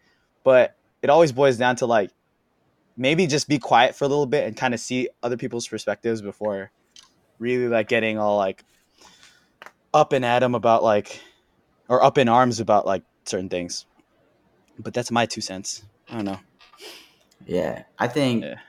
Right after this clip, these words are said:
Speaker 2: there's a lot more to hate than each other. There's a system that kinda put you in a, in this situation,
Speaker 1: Mm-hmm.
Speaker 2: and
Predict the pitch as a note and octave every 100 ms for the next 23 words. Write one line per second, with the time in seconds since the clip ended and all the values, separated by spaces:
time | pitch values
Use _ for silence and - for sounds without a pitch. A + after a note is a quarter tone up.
0 | - A#2+ A#2+ A#2 A2+ B2+ B2 A2+ G#2+ A2+
1 | G#2 - A2 G#2+ G2+ - A2 G2+ - G2+
2 | F#2+ F#2 G#2 _ _ _ _ _ _ _
3 | _ _ _ _ _ _ _ _ G#2+ A2
4 | A2 G2 - B2 - A#2 A2+ A2+ - G2+
5 | A2+ G#2+ - _ A#2+ - A2 G#2+ G#2 G2+
6 | G2 _ A#2 A#2 A2 G#2+ - A2 G#2 G#2+
7 | A2 - G#2+ G#2+ B2 _ _ F#2 F2 D#2+
8 | _ - G#2+ A2 G#2+ G#2+ A#2